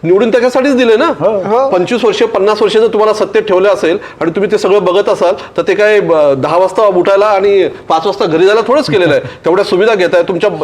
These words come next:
Speaker 1: तुमच्या चार पिढ्यामध्ये सत्ता दिलेली आहे, ते काय उ-, अ, ह्याच्यातनं दिलेली आहे का? असं नाही ना, तुमच्या, तुमच्या पद्धतीने तुम्ही बघितलंच पाहिजे. आता उद्या जर लोकांनी म्हटलं की नाही, नाही, आम्ही तुम्हाला आता पुढच्या वेळेस जर पा-, घरी बसवलं, तर काय होईल? अ-, आणि आता स-, आणि मी तुम्हाला अजून सांगतो,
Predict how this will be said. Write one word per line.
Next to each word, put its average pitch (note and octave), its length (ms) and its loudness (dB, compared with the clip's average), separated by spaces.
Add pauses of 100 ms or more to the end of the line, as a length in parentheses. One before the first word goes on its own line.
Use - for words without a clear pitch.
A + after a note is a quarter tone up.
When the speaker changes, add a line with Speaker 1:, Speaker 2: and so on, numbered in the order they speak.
(420)
Speaker 1:
तुमच्या E3+ 380 -4
चार G3+ 200 2
पिढ्यामध्ये G#3 440 0
सत्ता G#3 280 -2
दिलेली F#3 280 0
आहे, C#3 100 -2 (200)
ते F#3 60 0
काय G3+ 100 2
उ-, E3+ 240 2
अ, C3+ 300 0
ह्याच्यातनं A#3+ 340 -2
दिलेली G3+ 220 2
आहे F#3+ 100 2
का? D#3+ 160 -2 (380)
असं C#4 180 -2
नाही C4 100 2
ना, C#4 80 2
तुमच्या, F3+ 360 -4
तुमच्या A3 220 0
पद्धतीने A#3 400 -2
तुम्ही G#3+ 180 0
बघितलंच A#3+ 380 0
पाहिजे. F#3 280 0 (220)
आता E3+ 180 -2
उद्या A3+ 180 2
जर A#3+ 120 2
लोकांनी A#3 320 0
म्हटलं F#3 280 0
की F#3+ 80 0
नाही, B3 160 2
नाही, G3 120 2
आम्ही F#3+ 180 0
तुम्हाला G#3+ 600 2 (100)
आता D#3 160 -2
पुढच्या G#3+ 280 0
वेळेस G3 140 2
जर G3+ 40 0
पा-, F3+ 540 0
घरी E3 200 0
बसवलं, F#3 420 0
तर F#3+ 60 0
काय A3+ 160 -2
होईल? A3 220 0 (600)
अ-, F#3 180 -2
आणि D#3+ 240 -4 (120)
आता A#2+ 180 -2
स-, - 120 -8
आणि F3+ 380 -2
मी B3 80 0
तुम्हाला A#3 220 2
अजून G3+ 240 2
सांगतो, A2+ 340 -2